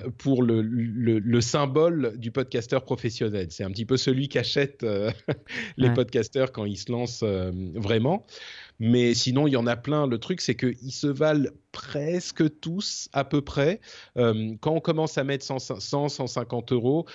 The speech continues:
Speaker 1: on va avoir un micro qui est de qualité correcte de toute façon. Donc, euh, après, tu sais, ironiquement, ça va pas être vraiment au niveau matériel que ça va coûter plus cher.
Speaker 2: Mm.
Speaker 1: On peut peaufiner, mais les gains, euh, au-delà de ces, euh, cent, cent cinquante euros de micro,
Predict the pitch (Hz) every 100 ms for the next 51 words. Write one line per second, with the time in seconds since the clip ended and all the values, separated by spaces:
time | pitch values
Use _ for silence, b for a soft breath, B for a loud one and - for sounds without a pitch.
0 | B 107 104 104 120 113 104 95 120 117
1 | 110 92 92 101 98 104 92 95 104 101
2 | 95 104 - 98 - 90 - B B B
3 | 110 107 107 117 117 131 - 247 262 190
4 | 120 107 92 117 131 - 208 196 110 107
5 | 131 135 135 196 208 143 117 120 160 196
6 | - 120 127 165 202 - B B - 120
7 | 123 147 156 127 135 120 135 180 160 -
8 | 107 117 117 - - 147 - 135 180 170
9 | 120 123 127 139 131 - 139 185 196 120
10 | 123 113 123 170 160 - B B 120 113
11 | 139 147 127 139 151 151 113 110 - 120
12 | 131 117 101 - 135 - 110 117 120 113
13 | 123 127 120 117 - 165 214